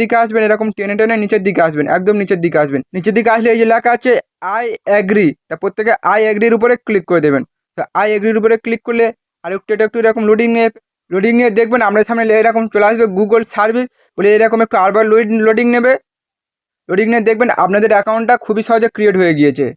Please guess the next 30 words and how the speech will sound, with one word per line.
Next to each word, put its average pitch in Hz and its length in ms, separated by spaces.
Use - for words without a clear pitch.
So - 120
আশা 220 160
করছি 233 220
আমি 233 120
আপনাদেরকে 220 380
ভিডিওটা 214 360
বোঝাতে 226 280
পেরেছি 233 320
বা 220 120
বুঝিয়ে 214 240
বলতে 208 200
পেরেছি। 233 260
ভিডিওটা 185 360
যদি 226 100
একটু 214 180
ভালো 214 200
লেগে 226 180
থাকে, 233 200
একটু - 200
হেল্পফুল, 214 280
ইনফরমেটিভ 220 400
মনে 233 220
হয়, 233 120
তাহলে 208 200
ভিডিওতে 190 260
একটা 226 200
লাইক 214 160
করে 233 160
চ্যানেলটা 214 300
সাবস্ক্রাইব 208 340